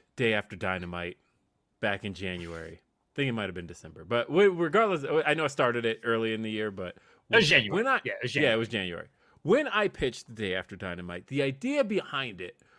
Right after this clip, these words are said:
Speaker 1: wasn't necessarily to just recap Dynamite again, because thing is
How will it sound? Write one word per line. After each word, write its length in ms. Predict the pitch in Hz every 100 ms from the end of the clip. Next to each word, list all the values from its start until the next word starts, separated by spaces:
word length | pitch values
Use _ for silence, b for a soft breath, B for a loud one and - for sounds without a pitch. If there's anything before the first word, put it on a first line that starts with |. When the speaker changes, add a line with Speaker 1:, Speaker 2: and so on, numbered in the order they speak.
| b
Speaker 1:
wasn't 360 | 151 262 277 226
necessarily 640 | 226 196 175 160 143 139 123
to 140 | 127
just 460 | 107 113 101 - - -
recap 440 | 123 120 123 110
Dynamite 480 | - 95 87 85 87
again, 320 | 82 82 82 b b -
because 500 | 123 151 131 120 - _
thing 180 | 294 180
is 240 | 98 107